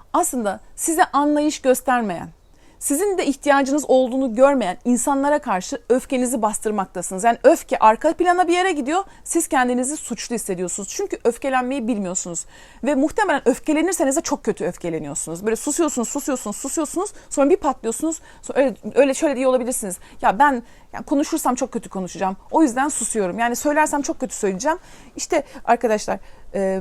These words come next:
suçluluk duygusu ve öfke aynı anda bünyede bulunamaz. Eğer suçluluk duygusu içinde kıvranıyorsanız bilin ki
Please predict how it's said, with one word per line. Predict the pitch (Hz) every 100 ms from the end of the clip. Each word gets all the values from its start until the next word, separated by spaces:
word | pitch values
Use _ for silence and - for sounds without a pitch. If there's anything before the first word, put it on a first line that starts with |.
| 196 214 - -
suçluluk | - - 277 - 349 415
duygusu | 285 220 - 330
ve | 311
öfke | 247 - - - -
aynı | 320 330 240
anda | 220 202
bünyede | 254 311 240 262 320
bulunamaz. | 214 233 208 170 175 -
Eğer | 370 392
suçluluk | - 320 392 392
duygusu | 320 277 -
içinde | 294 262 220
kıvranıyorsanız | - 294 320 285 214 208 254 - - - - - - -
bilin | 453 494 302
ki | - 233